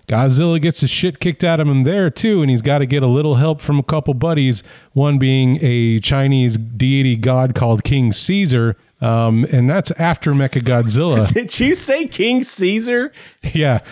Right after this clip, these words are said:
Speaker 1: go look him up. He looks ridiculous in stills, but he's awesome. He's one of my favorite kaiju. Real briefly, in that one,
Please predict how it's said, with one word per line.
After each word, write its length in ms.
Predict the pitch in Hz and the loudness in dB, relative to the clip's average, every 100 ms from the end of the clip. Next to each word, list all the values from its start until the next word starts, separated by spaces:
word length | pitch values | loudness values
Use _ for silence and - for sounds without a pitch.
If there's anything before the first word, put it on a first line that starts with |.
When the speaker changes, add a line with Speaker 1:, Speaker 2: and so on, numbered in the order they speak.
| - - | -20 -4
Speaker 1:
go 120 | 156 | -2
look 180 | 196 202 | 0 0
him 100 | 196 | 0
up. 220 | 185 - | 0 0
He 80 | 147 | 0
looks 240 | 170 - | 0 0
ridiculous 760 | 165 131 156 170 175 170 160 - | -2 0 -2 0 0 0 -2 -4
in 220 | 160 143 | 0 0
stills, 540 | 120 - 135 143 156 131 | 0 -2 0 0 0 0
but 100 | 131 | 0
he's 120 | 120 | 0
awesome. 420 | 135 127 120 117 | 0 0 0 0
He's 120 | 107 | 2
one 100 | 123 | 2
of 40 | 131 | 2
my 120 | 117 | 0
favorite 380 | - 143 131 113 | 0 0 0 -2
kaiju. 500 | 123 120 107 92 85 _ _ _ _ - | 0 0 0 -2 -4 _ _ _ _ -2
Real 180 | 123 | 0
briefly, 480 | 117 120 123 139 - | 2 0 0 -2 0
in 180 | 135 123 | 0 2
that 240 | 127 151 | 0 0
one, 300 | 151 123 110 | 0 2 0